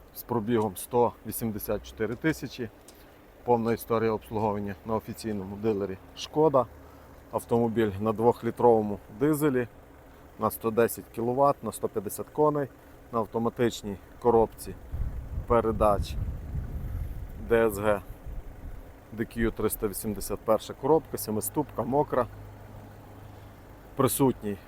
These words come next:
повний привід. Автомобіль, наголошу, з лізингового аукціону з Німеччини, в сірому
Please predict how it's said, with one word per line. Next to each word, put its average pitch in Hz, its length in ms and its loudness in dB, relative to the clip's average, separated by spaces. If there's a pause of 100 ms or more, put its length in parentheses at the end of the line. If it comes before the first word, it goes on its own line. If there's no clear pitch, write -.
(180)
повний 110 400 6
привід. 165 460 4 (2750)
Автомобіль, 113 600 -2 (640)
наголошу, 117 640 -2
з 110 100 -8
лізингового 113 460 2
аукціону 107 500 -2
з 113 80 -10
Німеччини, 143 560 -2 (500)
в - 40 -16
сірому 107 540 -2